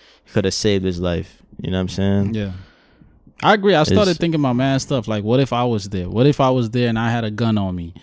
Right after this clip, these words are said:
Speaker 1: I
Speaker 2: What
Speaker 1: was
Speaker 2: if
Speaker 1: thinking about a time
Speaker 2: like
Speaker 1: machine, and I'd fuck around and go back in time, book a flight
Speaker 2: Yeah.
Speaker 1: over there, and just, and just
Speaker 2: What if I
Speaker 1: make a
Speaker 2: was,
Speaker 1: diversion
Speaker 2: like,
Speaker 1: or some
Speaker 2: back in
Speaker 1: shit.
Speaker 2: yeah, exactly, like, a day
Speaker 1: Something.
Speaker 2: before, and I wrote him D M or I saw him, I was like, "Yo, stay in the house on the thirty-first."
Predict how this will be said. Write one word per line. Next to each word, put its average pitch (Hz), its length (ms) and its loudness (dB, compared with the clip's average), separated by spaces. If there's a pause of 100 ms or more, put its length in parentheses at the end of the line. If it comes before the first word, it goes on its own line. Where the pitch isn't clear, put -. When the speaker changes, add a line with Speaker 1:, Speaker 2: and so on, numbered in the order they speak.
(140)
Speaker 1:
I - 80 2
Speaker 2:
What 180 80 10
Speaker 1:
was 143 80 8
Speaker 2:
if 139 60 4
Speaker 1:
thinking 139 120 6
about 95 280 4
a - 20 -20
time 127 300 2
Speaker 2:
like - 20 4
Speaker 1:
machine, 120 640 4
and 98 120 0
I'd 110 300 4
fuck 117 220 -6
around 113 240 2
and 92 160 -4 (880)
go 123 160 6
back 120 240 4
in 107 100 -2
time, 113 420 0
book 110 200 2
a 110 60 2
flight 117 400 4
Speaker 2:
Yeah. 190 140 6
Speaker 1:
over 143 140 6
there, 95 240 6
and 95 80 2
just, 92 200 -4
and 87 140 -4
just 95 300 -2 (320)
Speaker 2:
What 151 180 6
if 165 160 6
I 156 80 8
Speaker 1:
make 156 100 6
a - 40 8
Speaker 2:
was, 107 200 6
Speaker 1:
diversion 131 420 8
Speaker 2:
like, 113 60 4
Speaker 1:
or - 20 2
some 131 100 4
Speaker 2:
back 151 200 6
in 131 260 4
Speaker 1:
shit. - 40 -16 (120)
Speaker 2:
yeah, 151 320 -4
exactly, 135 480 -4
like, 120 240 -6
a 117 40 -6
day 110 40 -8
Speaker 1:
Something. 123 400 2
Speaker 2:
before, 160 260 2
and 117 100 0
I 117 100 0
wrote 135 260 4
him 131 220 4
D 135 200 4
M 120 240 2
or 104 240 -4
I 110 140 -2
saw 139 360 4
him, 123 200 4
I 117 100 2
was 120 140 0
like, 113 160 -2
"Yo, 110 220 -6
stay 127 280 -4
in 123 80 0
the 120 80 0
house 117 480 -2
on 110 180 -4
the 101 80 -4
thirty-first." 110 320 -2